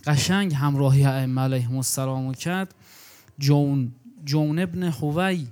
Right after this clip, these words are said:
حالا توی تاریخ اینطوره، جون همون غلام سیای سید الشهدا بود. من یه سرگذشتی از جون خدمتتون عرض بکنم. جون ابتداعاً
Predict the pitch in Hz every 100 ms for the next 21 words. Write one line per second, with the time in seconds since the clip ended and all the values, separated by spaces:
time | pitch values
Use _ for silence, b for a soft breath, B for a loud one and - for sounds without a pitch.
0 | - _ 135 139 147 - 143 147 139 151
1 | 123 139 131 131 185 175 147 180 160 156
2 | 143 135 - 143 165 180 170 165 B B
3 | B B B _ _ _ _ _ - -
4 | 143 135 120 - 135 139 156 151 123 -
5 | B B B - 185 214 220 208 _ b
6 | b b b b b b - - 151 151
7 | 143 147 170 190 - 165 151 131 - _
8 | 147 147 185 - 160 165 170 180 175 170
9 | 185 185 185 180 151 180 220 214 175 -
10 | 165 160 165 202 208